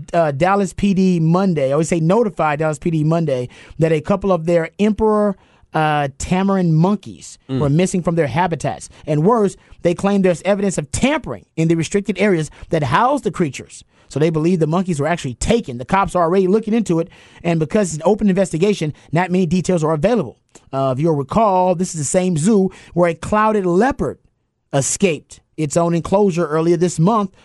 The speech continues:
Speaker 1: prompting a shutdown of the place and a massive search. The leopard ended up being found on the ground soon after, but zoo officials claimed afterwards that its habitat had been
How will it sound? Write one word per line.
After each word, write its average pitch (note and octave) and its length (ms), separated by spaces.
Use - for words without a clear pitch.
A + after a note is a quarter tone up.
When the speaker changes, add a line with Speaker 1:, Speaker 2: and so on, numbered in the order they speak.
Speaker 1:
prompting F3 320
a E3+ 60
shutdown F3 720
of D#3+ 440
the D3+ 80
place E3+ 640
and F3 340
a E3 60
massive D3+ 420
search. - 640
The D3+ 100
leopard F3 260
ended F3 160
up D#3+ 120
being D3+ 180
found F#3+ 480
on F#3 140
the F#3 60
ground E3+ 420
soon D#3+ 120
after, F3 240
but D3+ 140
zoo E3+ 180
officials E3 340
claimed E3 300
afterwards E3 400
that D#3 160
its D#3 160
habitat E3+ 560
had D#3 120
been C#3+ 200